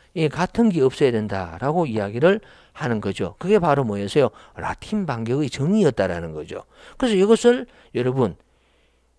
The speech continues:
지금 유인물로 드리는 것을 참조하시면 되고요. 다음에 더 웃기는 것은 그럼 이 답이 뭐냐? 대신 여기는 숫자가 안 들어있고 일, 이, 삼이 안 들어있고 A, B, C가 들어있어요. 그래서 일 번 기역, 니은, 디귿, 니거를,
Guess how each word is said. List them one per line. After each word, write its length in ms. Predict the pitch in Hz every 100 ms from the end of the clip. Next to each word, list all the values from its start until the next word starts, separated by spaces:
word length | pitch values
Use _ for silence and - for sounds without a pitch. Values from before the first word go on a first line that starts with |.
| _
지금 340 | - 185 208 147
유인물로 480 | 147 214 233 214 160
드리는 300 | 143 143 135
것을 200 | 170 185
참조하시면 640 | - 208 160 120 113 104
되고요. 420 | 92 85 92 185 262 _ _ _
다음에 320 | 214 220 214
더 180 | - 147
웃기는 420 | 180 220 190 127 120
것은 360 | - 190 208 156
그럼 180 | 151 147
이 80 |
답이 300 | 143 139 170
뭐냐? 400 | 139 107 131 101 - - - -
대신 340 | - 208 233 190
여기는 260 | 208 208
숫자가 400 | 175 233 226 226
안 100 | 151
들어있고 560 | 127 135 147 190 143 247 - _
일, 260 | 175 185 190
이, 80 | 208
삼이 220 | 214 220
안 100 | 139
들어있고 240 | 139 139 -
A, 220 | 170 185
B, 160 | 185 208
C가 260 | - 226
들어있어요. 580 | 131 110 92 - 87 73 -
그래서 400 | 160 143 202 233 - - -
일 240 | 226 226
번 280 | 226 226 202
기역, 380 | - 226 226 196
니은, 260 | 170 170 160
디귿, 400 | 175 170 160 123
니거를, 480 | 131 175 202 139